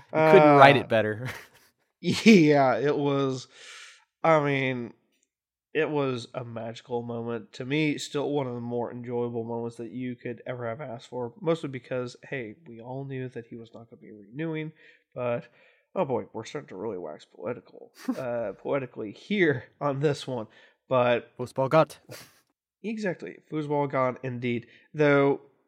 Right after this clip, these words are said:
Speaker 2: like I said, this will give, this will give us options, and even at thirty, uh, he has been, like, putting the goals in,
Speaker 1: Yeah.
Speaker 2: and, you know, us having a different sort of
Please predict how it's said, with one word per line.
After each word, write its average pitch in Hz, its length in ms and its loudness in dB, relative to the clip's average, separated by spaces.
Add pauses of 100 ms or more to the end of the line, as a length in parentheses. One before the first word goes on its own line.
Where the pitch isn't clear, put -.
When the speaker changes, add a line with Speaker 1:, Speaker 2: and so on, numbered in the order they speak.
(240)
Speaker 2:
like 120 160 -10
I 156 40 -10
said, 120 280 -6 (340)
this 180 180 -12
will 170 140 0
give, 190 220 -2 (160)
this 226 160 -6
will 254 80 -4
give 208 200 -2
us 170 120 -4 (100)
options, 160 500 -4
and 143 220 -8
even 170 300 -8
at 127 300 -2
thirty, 127 460 -4 (100)
uh, 120 640 0
he 135 180 -10
has 135 320 -2 (340)
been, 123 400 -2
like, 110 280 -10
putting 127 240 -10
the 107 60 -14
goals 71 360 -10 (100)
in, 175 360 0 (360)
Speaker 1:
Yeah. 196 180 -2
Speaker 2:
and, 170 500 2 (280)
you 185 100 -2
know, 165 300 2
us 156 200 4
having 156 800 2
a 131 180 2
different 131 440 -2
sort 135 340 -2
of - 160 -8